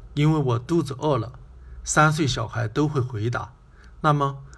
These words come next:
我们为什么会有饱或者饿的感觉呢？为什么肚子空了就感到饿，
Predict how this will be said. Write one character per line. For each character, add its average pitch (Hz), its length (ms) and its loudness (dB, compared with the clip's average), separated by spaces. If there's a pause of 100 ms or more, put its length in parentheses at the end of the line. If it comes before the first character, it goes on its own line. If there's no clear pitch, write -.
(160)
我 156 80 2
们 180 160 2
为 247 180 2
什 160 140 -2
么 147 100 2
会 170 160 2
有 151 140 4
饱 139 420 0 (100)
或 170 200 2
者 - 240 -2
饿 196 200 2
的 117 120 0
感 104 260 -2
觉 110 160 -4
呢？ 117 220 0 (420)
为 165 160 8
什 127 140 0
么 131 100 0
肚 156 160 -2
子 147 140 -2
空 139 260 -2
了 107 160 -2
就 - 100 -4
感 113 240 0
到 117 100 -2
饿， 123 300 -2